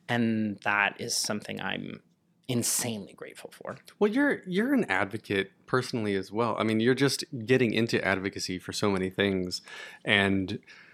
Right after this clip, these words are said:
Speaker 2: I mean, one of the recent, uh, miniseries that you've done, I, a side note, for those listening, like, you, on The Ensemblist, you, you do series of interviews that are all, all creative miniseries. And there was a vocal health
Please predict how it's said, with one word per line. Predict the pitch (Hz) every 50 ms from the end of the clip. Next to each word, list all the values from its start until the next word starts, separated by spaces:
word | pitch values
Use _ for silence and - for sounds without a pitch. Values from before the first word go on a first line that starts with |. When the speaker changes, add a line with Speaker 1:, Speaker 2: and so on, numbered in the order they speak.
| - _ _ _ _ _ _ -
Speaker 2:
I | 127
mean, | 135 135
one | 139 156
of | 156 139
the | 135 123
recent, | 113 - - 123 127 131 - 143 123 113 - - - - - -
uh, | - 113 110 107 101 101 101 98 95 95
miniseries | - 113 113 123 143 131 - - 107 95 95 95 92 92
that | 95 -
you've | 95 92
done, | - 95 92
I, | 95 - - - - - _ _ _ _ -
a | 107
side | - - 120 117 113
note, | 101 98 92 92 - - _ _ -
for | - - 101
those | 101 110 104 95
listening, | 101 120 123 - 107 95 92 90 87 92
like, | 95 95 87 - _ _
you, | - 127 113 113 - -
on | 117 113
The | 110 104
Ensemblist, | 101 101 - 135 135 123 117 104 - -
you, | 117 110 110 - -
you | - 120 117
do | 117 113 131 127 123 120 117 107 -
series | - - - - 147 143 139 131 120 117 107 98
of | 104 98 92 90
interviews | 110 123 127 123 113 95 101 98 95 90
that | 104 98
are | 101 - -
all, | 120 120 113 101 - -
all | - 120 110 110
creative | - - - 127 127 131 104 90
miniseries. | 90 104 104 98 - - 95 90 90 87
And | 90 110
there | 113
was | 110 98
a | 101
vocal | 92 117 117 117 - 95
health | 98 123 120 113 - - -